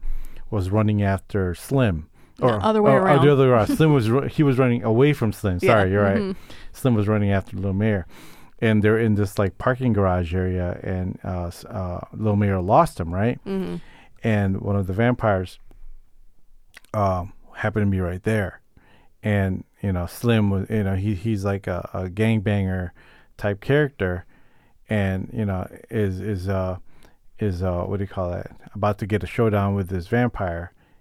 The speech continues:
Speaker 1: And that scene right there shows the amount of power that these vampires really had, like, the control they have over humans,
Speaker 2: Mm-hmm.
Speaker 1: right? That never came back again,
Speaker 2: Yeah, it,
Speaker 1: really.
Speaker 2: it never really circles back
Speaker 1: Yeah.
Speaker 2: around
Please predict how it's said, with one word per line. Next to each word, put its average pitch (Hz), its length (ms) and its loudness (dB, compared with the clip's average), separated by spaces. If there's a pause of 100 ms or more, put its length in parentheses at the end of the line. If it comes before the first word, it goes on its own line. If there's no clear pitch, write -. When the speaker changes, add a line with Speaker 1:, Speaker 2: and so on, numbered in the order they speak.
(220)
Speaker 1:
And 95 420 -4 (880)
that 127 400 2
scene 170 320 2
right 127 220 2
there 131 200 2
shows 135 500 2
the 117 100 0
amount 110 300 2
of 95 160 -4 (100)
power 123 540 0
that 95 180 -4
these 98 180 -4
vampires 101 540 -4
really 98 260 -2
had, 101 480 -4 (480)
like, 104 160 -2
the 98 80 -4
control 120 640 0
they 101 120 0
have 95 220 -2
over 95 240 -4
humans, 117 680 -4
Speaker 2:
Mm-hmm. 190 340 -2 (260)
Speaker 1:
right? 113 280 -2 (640)
That 180 120 4
never 175 260 4
came 160 260 2
back 156 280 0
again, 104 360 -2
Speaker 2:
Yeah, 196 140 4
it, - 40 4
Speaker 1:
really. 208 200 4
Speaker 2:
it 226 80 4
never 214 300 2
really 202 220 2
circles 175 400 -4
back - 200 2
Speaker 1:
Yeah. 143 120 4
Speaker 2:
around 165 480 0